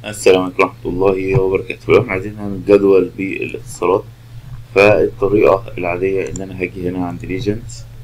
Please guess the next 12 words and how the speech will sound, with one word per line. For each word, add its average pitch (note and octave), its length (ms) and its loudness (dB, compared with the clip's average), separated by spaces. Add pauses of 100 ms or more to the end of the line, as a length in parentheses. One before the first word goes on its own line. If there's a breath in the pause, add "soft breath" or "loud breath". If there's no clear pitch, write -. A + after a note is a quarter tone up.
(920)
وأقول G2+ 280 8
له F#2+ 60 8
أوكي، A2 440 0 (180)
وبعد G#2 240 8
كده G#2 420 6
أبدأ G2 280 4
أكتب - 240 0
الاختصار G2+ 560 4
وأكتب G2+ 440 0
قدامه F#2+ 420 -4
الاختصار F#2 480 -6
ده F2+ 220 -2